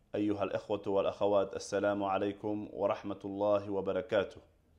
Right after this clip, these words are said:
Aayadda Ilaahay subxaanahu wa tacaala fadliga ay leedahay oo Ilaahay Qur'aankiisa uu ku yidhi, "Udcuunii astajib lakum." "I barya, aan idin ajiibe." Markaad Ilaahay barino,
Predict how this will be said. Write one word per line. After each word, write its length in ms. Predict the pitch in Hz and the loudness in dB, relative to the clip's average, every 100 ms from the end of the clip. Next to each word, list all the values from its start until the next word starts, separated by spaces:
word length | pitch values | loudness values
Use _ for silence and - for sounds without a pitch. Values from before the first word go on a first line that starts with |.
| _ _ _ _ _ _ | _ _ _ _ _ _
Aayadda 420 | 101 101 113 110 58 | 4 6 6 2 -2
Ilaahay 340 | 104 110 107 | 2 0 0
subxaanahu 460 | - 101 110 107 98 | -10 -6 -2 0 0
wa 40 | |
tacaala 480 | 95 95 92 107 104 | 0 2 4 6 6
fadliga 440 | 98 107 107 104 98 | 2 -4 -2 -2 -2
ay 80 | 98 | -2
leedahay 560 | 101 110 104 104 110 - | 2 2 2 0 -2 -2
oo 140 | 101 73 | -4 -2
Ilaahay 320 | 104 113 104 | 0 0 0
Qur'aankiisa 580 | 101 92 113 110 101 101 | -2 -2 -2 -4 -8 -8
uu 80 | 95 | -4
ku 80 | 117 | -2
yidhi, 220 | 104 92 - _ _ _ _ _ _ _ _ | 0 -2 -8 _ _ _ _ _ _ _ _
"Udcuunii 680 | 107 98 95 113 120 113 110 | -6 -4 -2 0 0 0 0
astajib 560 | 120 117 - 107 107 98 | -2 -2 -2 -4 -2 -2
lakum." 400 | 104 110 110 90 82 _ _ _ _ _ _ _ _ - | 2 2 0 -6 -8 _ _ _ _ _ _ _ _ -8
"I 60 | 104 | -6
barya, 560 | 95 120 123 117 120 - | 2 4 6 4 2 2
aan 180 | 101 101 | -2 -2
idin 260 | 104 104 101 | 0 0 0
ajiibe." 460 | 101 98 107 95 90 - - _ _ _ _ _ _ _ _ _ _ _ | -2 -4 -2 0 -2 -6 -20 _ _ _ _ _ _ _ _ _ _ _
Markaad 380 | 117 120 123 113 | -2 2 2 2
Ilaahay 380 | 113 123 120 107 | 4 4 4 2
barino, 420 | 101 104 101 92 | 2 2 2 -2